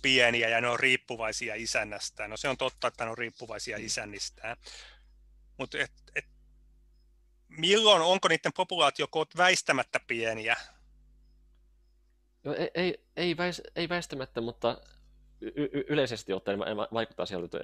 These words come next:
Speaker 2: e-, e-, että useimpien populaatiokoot o-, on pieniä, ta-, tai ainakin, että, e-, e-, e-, e-, e-, e-, että niitä pisteisiä tulee, e-, e-, tulee suhteellisen, e-, e-, e-, vähän pyydyksi-, yksiin, e-, e-, pyydyksiin, e-, e-, per, e-, per, per mikään la-, laji. Se, se, si-, siinä, mistä josta-, jostain verhoslajista saattaa,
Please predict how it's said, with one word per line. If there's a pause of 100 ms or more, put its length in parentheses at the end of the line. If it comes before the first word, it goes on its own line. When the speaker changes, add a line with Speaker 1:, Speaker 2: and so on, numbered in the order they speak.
(180)
Speaker 2:
e-,
e-,
että
useimpien
populaatiokoot (120)
o-, (100)
on
pieniä, (280)
ta-,
tai
ainakin,
että,
e-,
e-, (100)
e-,
e-,
e-, (140)
e-,
että
niitä (540)
pisteisiä
tulee,
e-,
e-,
tulee
suhteellisen,
e-,
e-,
e-,
vähän
pyydyksi-, (200)
yksiin,
e-, (320)
e-, (200)
pyydyksiin,
e-,
e-,
per,
e-, (260)
per,
per
mikään
la-,
laji. (840)
Se,
se,
si-,
siinä,
mistä
josta-,
jostain
verhoslajista
saattaa,